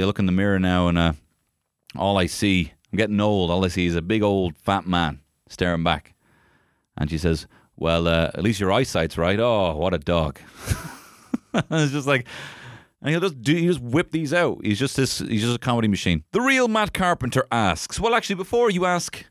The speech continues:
me a question, Matt, I need to ask you a question. Can you please stop sending me so many tune pics? <laughs> You're sending me some mad shit." Um, and look, we're a tasteful operation here in the C C F.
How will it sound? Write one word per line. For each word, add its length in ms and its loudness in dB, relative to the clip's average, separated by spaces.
me 220 0
a 40 2
question, 400 -2
Matt, 220 0
I 40 -4
need 100 0
to 100 -2
ask 240 -2
you 80 2
a 60 0
question. 420 -2
Can 300 0
you 160 2
please 640 0
stop 220 0
sending 260 0
me 100 2
so 200 0
many 180 0
tune 320 0
pics? 460 -2
<laughs> 200 0
You're 140 0
sending 300 -2
me 80 0
some 180 -4
mad 240 0
shit." 220 -4
Um, 300 2
and 100 -2
look, 240 0
we're 180 0
a 40 0
tasteful 380 0
operation 440 0
here 120 2
in 80 2
the 40 2
C 200 0
C 260 0
F. 240 -4